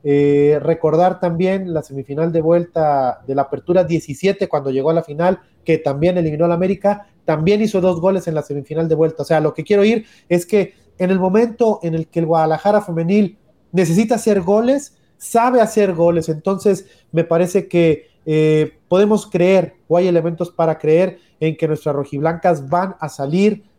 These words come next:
y de que van a meter goles el día de hoy, yo creo que lo van a hacer. Otro indicativo importante de que así será es que en, en catorce o quince partidos que hay entre Chivas y América en la Liga M X femenil, solamente en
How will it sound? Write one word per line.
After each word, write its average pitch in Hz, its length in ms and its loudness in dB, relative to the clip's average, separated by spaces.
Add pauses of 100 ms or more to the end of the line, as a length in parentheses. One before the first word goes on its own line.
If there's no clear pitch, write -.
(120)
y 156 360 -2
de 147 140 0
que 165 80 -2
van 233 140 2
a 247 60 -2
meter 214 300 0
goles 220 300 0
el 175 120 -4
día 190 160 2
de 190 60 0
hoy, 208 340 0
yo 180 240 -2
creo 185 260 0
que - 100 -6
lo 156 100 0
van 160 120 -2
a 160 40 -2
hacer. 156 260 -2 (200)
Otro 196 560 0
indicativo 160 640 -4
importante 170 580 -4
de 151 140 -4
que - 80 -8
así 170 160 -6
será 185 380 0 (180)
es 170 200 0
que 165 840 2
en, 135 420 -8
en 139 140 -10
catorce 208 500 0
o 175 60 0
quince 196 320 -2
partidos 190 520 0
que - 160 0
hay 175 280 2 (180)
entre 156 320 0
Chivas 190 360 0
y 160 40 0
América 170 600 0
en 135 140 -8
la 139 80 0
Liga 175 300 2
M 170 200 0
X 170 280 -6
femenil, 170 380 -2 (200)
solamente 220 600 0
en 185 180 -4